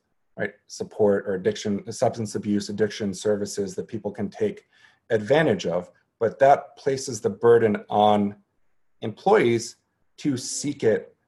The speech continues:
out, which again, I think d-, usually doesn't take into account what we're talking about, kind of the broader culture in which people are working, which says, right,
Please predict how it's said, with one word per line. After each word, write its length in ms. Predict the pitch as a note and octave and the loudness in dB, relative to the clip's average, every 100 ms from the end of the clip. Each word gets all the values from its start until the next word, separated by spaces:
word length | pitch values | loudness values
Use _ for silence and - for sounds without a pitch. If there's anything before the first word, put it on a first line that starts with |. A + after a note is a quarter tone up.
| _ | _
out, 320 | A#2 F#2 - - | 2 2 0 -8
which 200 | A#2+ - | -10 -8
again, 480 | A#2+ A2 C3 A2+ A2 | -4 2 4 4 0
I 40 | |
think 260 | A2 G#2 G#2 | -4 -4 -4
d-, 80 | B2 | -6
usually 420 | C#3 C#3 C3+ C#3+ | -6 -6 -2 -2
doesn't 320 | B2 A#2+ A#2 G#2+ | 2 2 2 -4
take 280 | A#2+ G#2+ B2 | -6 -8 -8
into 320 | A2+ - A2 | -10 -4 -4
account 480 | G2+ - A2 B2 - | -4 -2 0 0 -2
what 120 | A#2 | -6
we're 120 | G#2 G2+ | -4 -4
talking 420 | - A2+ A#2 G#2+ | -2 -2 -2 -4
about, 420 | G2 G2+ G2+ - _ _ _ _ - | 0 0 0 -6 _ _ _ _ -10
kind 80 | B2+ | -2
of 120 | A2+ | -2
the 60 | |
broader 520 | G#2 A#2 A2+ A2+ A2+ G#2+ | 0 4 4 6 4 2
culture 720 | - - F3+ A2 G2+ G2+ - _ _ _ _ B2 | -4 -4 -2 0 0 -2 -8 _ _ _ _ -8
in 180 | A#2 | -4
which 260 | A2 B2 - | -2 -2 -4
people 340 | - G#2+ A2+ A#2+ | -10 -2 0 2
are 140 | A2 | 2
working, 400 | A2 A#2+ A#2 G#2+ | 2 0 0 -2
which 220 | G2+ - | -2 -2
says, 480 | - G#2 G2 F2+ - _ _ _ | 2 2 2 -4 -14 _ _ _
right, 140 | A2 | -12